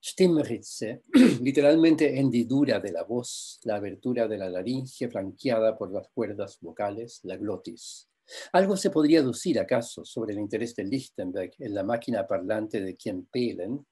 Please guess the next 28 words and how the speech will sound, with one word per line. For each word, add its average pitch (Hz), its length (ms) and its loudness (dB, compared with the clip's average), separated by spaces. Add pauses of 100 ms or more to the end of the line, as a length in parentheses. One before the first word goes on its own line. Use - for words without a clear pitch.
(340)
ingenio 151 460 2
que 135 80 -2
está 131 200 -2
compuesto 113 440 -2
de 95 100 -2
partes - 440 -4
equivalentes 98 800 -8 (240)
a 98 80 -8
las 95 120 -12
que - 140 -8
permiten 95 600 -6 (320)
la 107 100 -6
fonación, - 680 -8 (260)
la 95 120 -4
glotis 95 420 -8
entre 87 280 -8
ellas, 76 200 -16
ciertamente. - 720 -12 (560)
Pero 139 160 4
lo 135 120 4
dejo 143 280 4
ahí. - 200 -6 (1040)
En 135 120 0
cierto 196 400 2
modo, 175 500 4 (200)
cabría 143 500 2
quizá 135 360 2
decir 131 640 -2